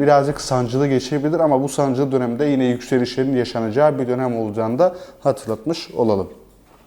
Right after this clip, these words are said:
E, altcoin'ler cephesinde biliyorsunuz ki çok büyük düşüşler yaşandı, kaoslar yaşandı.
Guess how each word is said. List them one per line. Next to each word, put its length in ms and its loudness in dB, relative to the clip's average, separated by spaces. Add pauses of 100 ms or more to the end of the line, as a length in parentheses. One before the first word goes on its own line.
(1000)
E, 340 6
altcoin'ler 1200 2
cephesinde 640 2
biliyorsunuz 440 2
ki 100 -6
çok 380 -2
büyük 220 -4
düşüşler 400 -4
yaşandı, 520 -2
kaoslar 560 4
yaşandı. 640 -2